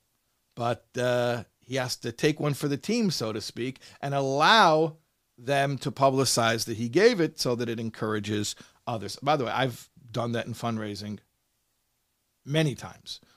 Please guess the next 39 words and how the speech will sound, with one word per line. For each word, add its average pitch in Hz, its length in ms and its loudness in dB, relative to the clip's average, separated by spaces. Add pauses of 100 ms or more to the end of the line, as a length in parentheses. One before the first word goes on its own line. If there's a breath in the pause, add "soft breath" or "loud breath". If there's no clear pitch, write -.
(140 soft breath)
where 110 280 -8
somebody 123 380 -2
has 113 100 -6
told 101 300 -6
me, 98 200 -10 (360 soft breath)
"I 110 80 -10
don't 113 300 -2
want 117 180 -4
my 113 120 -10
name 139 280 -2
on 127 160 2
it," 113 240 -4
for - 220 -6
whatever 202 360 -2
reason, 143 300 -2
maybe 113 180 -6
because 107 220 -8
they're 107 100 -4
very 104 200 0
humble, 156 280 6
maybe 104 220 -2
they 101 100 -10
just 101 200 -12
don't 104 140 -10
want 104 140 -12
other 110 180 -8
<laughs> - 40 -16
people 127 240 -10
calling 160 480 2
them. 139 220 2 (420 loud breath)
And 127 140 -6
I've 120 80 -4
had 123 200 0
to 120 60 -8
say, 113 180 -4
"You 113 160 -8
know 117 160 -2
what? 123 280 2 (340 loud breath)
If 117 160 -14